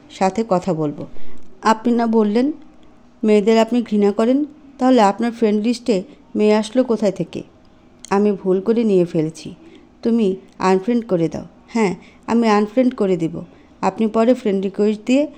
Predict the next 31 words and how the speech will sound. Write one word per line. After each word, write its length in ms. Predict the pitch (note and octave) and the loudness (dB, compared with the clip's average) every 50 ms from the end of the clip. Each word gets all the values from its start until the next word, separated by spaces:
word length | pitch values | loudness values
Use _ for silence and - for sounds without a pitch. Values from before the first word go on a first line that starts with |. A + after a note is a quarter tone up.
| - _ _ - | -20 _ _ -8
আপনার 340 | - - F#3 - G3+ G3 G3+ | -6 -6 -4 0 0 0 0
গার্লফ্রেন্ডকে 580 | G3 F#3 E3+ F3+ F3 - A3+ A3+ A3+ A3 - B3 | 2 2 2 2 0 0 -2 -2 -2 -2 -2 -4
ভুলিয়ে 400 | G#3 F3+ F#3+ F#3+ F#3 G#3+ A3+ A3+ | -4 -4 -4 -2 0 0 0 2
ভালিয়ে 300 | G#3+ B3 B3+ B3+ B3+ A3 | 2 2 2 2 2 2
বুঝিয়ে 380 | F#3 F#3+ F3+ F#3 - A#3+ B3 | 2 0 -2 -2 -2 -2 0
নেবেন, 280 | B3 C4 A#3 A3+ F#3 F3+ - - - - _ _ - | 0 2 2 0 0 -2 -4 -10 -16 -20 _ _ -4
তাহলে 360 | - A3 A3+ A#3 A3 A3 A#3 A#3 - - - - | -2 0 2 2 2 0 -2 -4 -6 -12 -10 -6
ব্লক 260 | G3 G3 G3+ G#3+ G#3+ G#3+ | -2 0 0 0 0 0
করে 200 | - F#3+ E3+ D#3+ | -2 -2 -2 -2
দাও।" 160 | - D3+ - - - _ _ _ _ _ _ _ _ _ _ _ _ _ - | -4 -6 -10 -12 -16 _ _ _ _ _ _ _ _ _ _ _ _ _ -8
"একটা 380 | - G#3 G3+ G3+ - - A3+ - - | -4 -4 -4 -2 -2 -2 -2 -2 -2
আইডি 360 | - G3+ G3 F#3+ F#3+ G3 A3 A3+ | -2 0 0 0 2 0 -2 -2
ব্লক 260 | G3+ G3+ F#3+ F3+ F3 - | 0 0 0 0 0 0
করে 200 | - F3+ E3+ E3 | 0 0 0 0
দিব, 280 | D#3 D#3 D3 D3 C#3 F3 - - - | -2 -4 -6 -6 -8 -12 -14 -14 -8
অন্য 280 | - F3+ F#3 F#3+ F#3+ F#3+ | -4 -2 0 2 2 2
আইডি 260 | F#3 F#3 F3+ F#3 G#3 | 2 2 0 -2 -2
দিয়ে 300 | F#3+ A3+ A#3+ B3 G#3+ F3+ F3+ | -2 0 2 2 2 0 -2
কথা 280 | - F#3 F3+ - G#3 G3+ | -4 -4 -4 -2 -4 -4
বলবেন, 380 | F#3 F3 E3+ E3 E3 F3 F#3+ A3 - - - - - - - | -2 -2 -2 0 0 -2 -4 -4 -8 -12 -20 -20 -18 -8 -4
তাই 160 | G3 F#3+ G3 | 0 0 2
না?" 160 | A3+ C4+ D#4+ - - - - _ _ _ _ _ _ _ _ - | 2 0 -2 -4 -10 -18 -20 _ _ _ _ _ _ _ _ -20
"শ্রুতি 380 | - - - A3 G#3 G#3+ A3+ | -10 -4 -4 -4 -2 0 0
মেয়েটা 340 | A3+ A3+ A#3 A#3+ A#3 C4 B3+ | 0 0 0 2 2 2 2
সৌদি 380 | A#3 - A3+ G3+ G3 F#3 G3+ G3 | 2 0 -2 -2 -2 0 2 2
আরবে 260 | F#3+ F#3+ G3 G3 A3 | 2 2 0 -2 -4
থাকতে 400 | G#3+ - G3+ G3+ F#3+ - - A#3+ | -4 -4 -4 -4 -4 -4 -2 -2
আমাকে 300 | G#3+ G3 G3 F#3+ F#3+ G#3+ | 0 0 -2 -2 -4 -4
বিরক্ত 400 | F#3 F#3 F3 F3+ F#3 F#3 F#3 G#3 | -2 0 0 0 -2 -2 -4 -8
করত, 380 | - - D#3+ D3 - - - - - - - - - - _ _ | -6 -6 -6 -8 -8 -10 -16 -16 -16 -18 -20 -20 -20 -20 _ _
সেখানে 640 | - - - B3 A#3 A#3 C4 B3 B3+ C4 C#4 D4 | -6 0 2 2 2 2 2 2 2 2 2 0